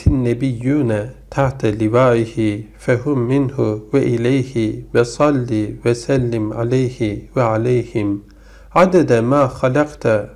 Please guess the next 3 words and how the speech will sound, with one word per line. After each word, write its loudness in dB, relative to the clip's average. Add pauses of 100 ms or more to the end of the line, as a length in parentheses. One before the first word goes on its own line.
(100)
ورزقت 0 (220)
وأمت 0
وأحييت 0